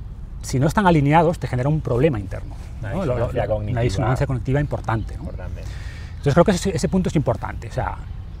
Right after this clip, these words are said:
Speaker 1: primero impacto, segundo libertad, como te decía, que para mí en el fondo es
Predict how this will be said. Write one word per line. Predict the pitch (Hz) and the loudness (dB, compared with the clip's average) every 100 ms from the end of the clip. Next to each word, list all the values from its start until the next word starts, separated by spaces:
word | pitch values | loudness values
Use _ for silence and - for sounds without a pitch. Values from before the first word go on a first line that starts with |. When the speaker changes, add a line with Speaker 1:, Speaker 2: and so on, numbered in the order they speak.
| - - | -12 -4
Speaker 1:
primero | - 143 208 | 4 6 6
impacto, | 156 143 240 | 8 6 6
segundo | - 143 196 | 0 2 2
libertad, | 220 156 123 139 147 | 4 2 2 2 2
como | - 151 | 0 0
te | 139 | 0
decía, | - 165 | 2 2
que | 160 | 2
para | 123 123 | 2 2
mí | 135 | 2
en | |
el | 165 | 0
fondo | - 165 151 | 2 2 4
es | 185 - | 4 2